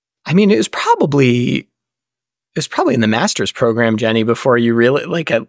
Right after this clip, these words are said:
at Penn, when we, I don't know, I, maybe I, I might have heard it before at some point, you know, but that's, that's where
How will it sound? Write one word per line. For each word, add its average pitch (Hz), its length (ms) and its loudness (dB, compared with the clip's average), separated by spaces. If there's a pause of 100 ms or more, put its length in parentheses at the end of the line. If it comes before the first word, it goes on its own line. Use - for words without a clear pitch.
at 127 320 -2
Penn, 127 460 0 (140)
when 113 200 0
we, 110 320 2 (1080)
I 147 120 -6
don't 185 100 -2
know, 139 60 -4
I, 123 100 -2
maybe 131 340 0
I, 107 160 0
I 151 200 -2
might 113 240 -2
have 101 80 -4
heard 107 160 0
it 101 80 -6
before 107 280 -4
at 107 100 -6
some - 180 -2
point, - 240 -8
you - 180 -6
know, 110 160 0
but 117 160 0
that's, - 340 -4 (120)
that's 123 200 -2
where 104 360 2